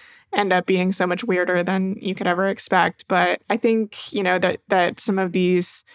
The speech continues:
processes will take time around people trying to see if they can recoup any funds from things like, you know, groups like Three Arrows Capital, who are,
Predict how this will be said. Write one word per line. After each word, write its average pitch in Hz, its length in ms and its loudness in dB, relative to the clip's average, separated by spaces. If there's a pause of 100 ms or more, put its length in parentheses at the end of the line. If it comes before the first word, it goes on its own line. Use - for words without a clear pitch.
(340)
processes 240 640 0
will 190 120 2
take 180 260 -2
time 185 480 0
around 175 460 2
people 185 260 0
trying 180 360 0
to 185 240 0
see 180 240 2
if 180 100 0
they 185 140 2
can 185 160 -4
recoup 180 400 -2
any 180 180 -2
funds 240 520 2
from 190 600 2
things 180 400 -4
like, 170 300 -2
you 202 80 0
know, 180 80 2
groups 185 260 -2
like 180 140 0
Three 175 140 0
Arrows 190 260 0
Capital, 185 480 2
who 190 220 0
are, 185 360 2